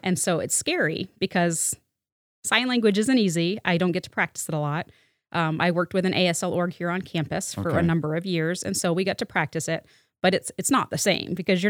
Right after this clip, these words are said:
Speaker 1: not fluent. But those kids are so patient and they
Speaker 2: Yeah.
Speaker 1: just love it, and it just
Speaker 2: Yeah.
Speaker 1: touches your heart.
Speaker 2: Well, you're interacting with them, and, and that's
Speaker 1: Mm-hmm.
Speaker 2: what they, they
Speaker 1: That's
Speaker 2: crave.
Speaker 1: what they
Speaker 2: They, they,
Speaker 1: want.
Speaker 2: they want relationships.
Speaker 1: Exactly.
Speaker 2: They're like everybody else.
Speaker 1: Yep. They want, want to feel love, and that's what it is. Communicating with them shows them love.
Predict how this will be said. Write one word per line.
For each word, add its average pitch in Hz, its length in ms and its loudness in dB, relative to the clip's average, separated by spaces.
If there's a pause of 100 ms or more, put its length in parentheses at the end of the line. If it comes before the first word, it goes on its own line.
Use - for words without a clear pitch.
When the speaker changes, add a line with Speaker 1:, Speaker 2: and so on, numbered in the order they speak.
(100)
Speaker 1:
not - 140 -6
fluent. 180 400 -2 (100)
But 170 220 -4
those 208 240 0
kids 214 260 -4
are 160 120 0
so 180 260 -4
patient 165 580 -4
and 170 200 0
they 185 120 2
Speaker 2:
Yeah. 202 40 0 (160)
Speaker 1:
just - 160 -4
love 165 480 -4
it, - 240 -4
and 175 160 -2
it - 80 -8
just 170 260 -4
Speaker 2:
Yeah. - 80 -18
Speaker 1:
touches 175 320 -10
your 156 80 -4
heart. - 420 -8 (160)
Speaker 2:
Well, 160 120 4
you're 110 160 6
interacting 107 480 4
with 95 160 -4
them, 98 240 0
and, 104 440 -2
and 113 200 2
that's 107 160 2
Speaker 1:
Mm-hmm. 110 80 -10
Speaker 2:
what - 60 -12
they, 104 260 2 (160)
they 98 100 -2
Speaker 1:
That's 160 100 -6
Speaker 2:
crave. 123 140 2
Speaker 1:
what 95 140 0
they 98 80 4
Speaker 2:
They, - 40 4
they, 180 60 0 (120)
Speaker 1:
want. 107 80 0
Speaker 2:
they 120 100 6
want 117 200 4
relationships. 120 600 0
Speaker 1:
Exactly. 147 400 -2
Speaker 2:
They're 110 80 6
like 113 180 4
everybody 120 460 6
else. 113 440 0
Speaker 1:
Yep. 190 200 -2 (240)
They 160 80 -2
want, 165 240 -4 (140)
want 175 160 -4
to 180 80 -4
feel 196 200 2
love, 185 280 2
and 151 120 0
that's - 220 -8
what 170 140 0
it 180 80 -4
is. 165 180 -8
Communicating 160 560 -2
with 151 80 -2
them 151 340 -6
shows 160 280 -10
them 160 180 -4
love. 156 320 -8